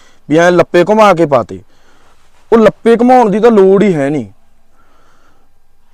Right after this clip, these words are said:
ਦੋਏ ਪਾਸਿਓਂ ਲਿੰਕਾਂ ਖੁੱਲ ਜਾਂਦੀਆਂ ਹੁੰਦੀਆਂ। ਇਹ ਕੰਪਨੀ ਨੇ ਇਸੇ ਲਈ ਦਿੱਤੀਆਂ ਹੁੰਦੀਆਂ,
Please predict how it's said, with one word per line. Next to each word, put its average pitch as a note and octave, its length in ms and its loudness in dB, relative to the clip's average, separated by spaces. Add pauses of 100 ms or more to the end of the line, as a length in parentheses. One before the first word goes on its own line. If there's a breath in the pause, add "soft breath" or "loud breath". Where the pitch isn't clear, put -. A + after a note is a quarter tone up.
(160)
ਦੋਏ E3 340 2
ਪਾਸਿਓਂ G3 320 0
ਲਿੰਕਾਂ F#3 320 0
ਖੁੱਲ C3 240 -2
ਜਾਂਦੀਆਂ D3 280 -4
ਹੁੰਦੀਆਂ। B2 260 -4
ਇਹ G3 60 -4
ਕੰਪਨੀ F#3+ 380 -2
ਨੇ G3+ 180 -2
ਇਸੇ F3+ 140 0
ਲਈ G3 160 0
ਦਿੱਤੀਆਂ C3+ 320 -6
ਹੁੰਦੀਆਂ, G#2 320 -12